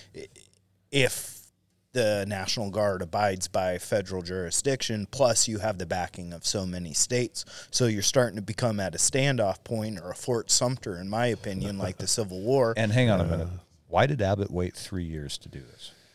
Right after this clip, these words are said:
Speaker 2: There's, here's where we can open the conspiracy can of worms, is why did it take three years to figure, why in an election year is he creating a standoff?
Speaker 1: Maybe because he has
Speaker 2: It's a little,
Speaker 1: more
Speaker 2: it's a little convenient.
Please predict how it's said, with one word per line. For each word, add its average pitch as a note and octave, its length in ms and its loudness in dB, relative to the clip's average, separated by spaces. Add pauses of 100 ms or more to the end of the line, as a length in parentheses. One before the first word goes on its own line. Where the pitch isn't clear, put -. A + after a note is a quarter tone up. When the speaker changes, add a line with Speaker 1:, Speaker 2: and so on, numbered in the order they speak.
(840)
Speaker 2:
There's, G2+ 300 2 (120)
here's D3 240 6
where A#2+ 100 2
we A2+ 100 4
can G#2 140 2
open G2+ 260 2
the F2+ 80 0
conspiracy F2+ 680 -2
can F2+ 240 -2
of D#2 60 -4
worms, D#2 460 -4
is D#2 300 -6 (540)
why E2 340 4
did A#2 140 2
it G#2 120 0
take G2+ 220 -2
three F#2 260 -2
years E2 300 0
to F#2 100 -4
figure, E2+ 220 -4
why A2 220 8
in B2 140 6
an A2+ 120 2
election F#2+ 460 2
year D#2+ 480 -2
is G2 140 -4
he G2+ 100 0
creating F2 420 -2
a E2+ 40 -2
standoff? C#2+ 560 -4 (1200)
Speaker 1:
Maybe C3+ 320 2
because A#2+ 380 2
he B2 140 4
has B2 260 8
Speaker 2:
It's - 80 8
a D3+ 40 12
little, D3+ 340 12
Speaker 1:
more A#2 160 4
Speaker 2:
it's C#3+ 140 6
a C#3 60 10
little B2 300 10
convenient. F2 520 6